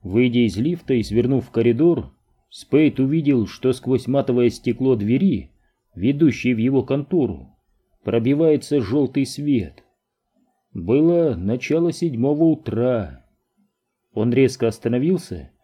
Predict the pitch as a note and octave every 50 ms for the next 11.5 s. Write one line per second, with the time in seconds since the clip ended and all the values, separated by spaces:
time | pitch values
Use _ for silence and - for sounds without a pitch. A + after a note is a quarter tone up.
0 | _ _ _ _ _ F#2+ F#2 E2 G2 C3+ D3 C3+ A#2 G2 F2+ A#2+ F#3 F#3 C3+ A2+
1 | F2 C2+ - _ _ _ _ _ _ _ - G#2+ B2 B2+ A2 A2 B2+ C3+ B2+ C#3
2 | F#3 F3+ - - D3 C3+ G#2 E2 F2 B2+ B2+ - - - F3 F3+ E3+ E3 D3 -
3 | - B2+ C3+ A#2 C3+ F3 E3 C#3+ D3 C#3+ - - C3+ A#2+ F#2+ F#2 A2+ C3+ D3 D#3+
4 | D3 - - D3+ D3 D3 B2+ - B2+ C3 A#2+ - - D3 D3+ D3 D3+ C3 G#2 F2
5 | D2+ C#2 B1+ - _ _ _ _ _ _ _ _ _ _ _ _ _ _ _ _
6 | _ _ _ _ - A2+ A#2+ B2 A#2 D#3 G#3 F#3+ - D3+ G3 F#3+ - E3 C#3 C3+
7 | B2 B2 B2 A2+ C3 B2+ A#2 A#2+ F3 F3+ - - D3 C3 G#2+ F2+ G2 C3+ C3+ A2+
8 | B2+ B2 B2 C#3+ F#3 F3+ F3 - - - D#3 A2+ - - _ _ _ _ _ _
9 | _ _ _ - G#2+ B2+ C#3+ C#3 - - - C3+ C3+ D3 E3+ D#3+ A#2 C3 C#3 C3
10 | G#2+ - A#2+ A#2+ C#3 D3 D3 D3+ D#3 D3 C#3 C#3 C#3 C#3 C3 G2+ A#2 C#3 D3 D3
11 | - - - E3+ C#3+ A2 F#2+ E2 C#2+ B1+